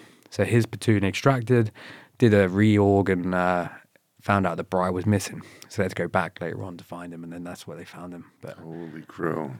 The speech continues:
Speaker 1: yeah, so
Speaker 2: What a hero.
Speaker 1: he is probably, like, a hero to me in many ways.
Speaker 2: Right.
Speaker 1: Um, and, you know, I have him tattooed on my arm now, you know, so it's, you know, he, he's a,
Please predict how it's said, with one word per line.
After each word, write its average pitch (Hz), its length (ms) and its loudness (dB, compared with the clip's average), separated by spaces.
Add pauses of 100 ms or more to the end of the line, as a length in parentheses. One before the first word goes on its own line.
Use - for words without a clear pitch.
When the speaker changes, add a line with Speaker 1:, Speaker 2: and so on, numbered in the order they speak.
Speaker 1:
yeah, 95 360 2 (100)
so 92 380 0 (280)
Speaker 2:
What 117 100 2
a 92 60 6
hero. 92 420 6 (160)
Speaker 1:
he 123 240 8
is 113 300 8
probably, 117 500 8
like, 104 340 4 (840)
a 117 100 0
hero 120 400 8
to 110 140 4
me 113 180 10
in 104 180 10
many 123 280 10
ways. 101 500 4
Speaker 2:
Right. 98 340 8
Speaker 1:
Um, 92 460 2 (640)
and, 95 380 2 (640)
you 110 80 -2
know, 90 160 0 (240)
I 98 80 2
have 101 160 2
him 92 100 -4
tattooed 104 400 -2
on 95 100 0
my 92 120 4
arm 101 200 6
now, 92 300 4 (240)
you 104 80 -6
know, 90 160 -2
so 95 160 -4
it's, 90 300 -6 (600)
you 98 100 2
know, 92 100 2 (320)
he, 131 220 6
he's 123 180 6
a, 120 140 8